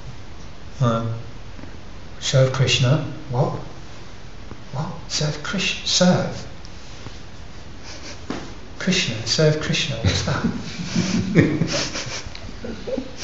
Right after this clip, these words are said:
When you hear that,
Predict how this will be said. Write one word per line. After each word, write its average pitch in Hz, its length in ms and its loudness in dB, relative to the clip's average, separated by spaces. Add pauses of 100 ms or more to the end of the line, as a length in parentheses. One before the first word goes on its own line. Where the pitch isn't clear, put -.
(1300)
When 170 120 12
you 202 100 12
hear 180 400 12
that, 123 320 6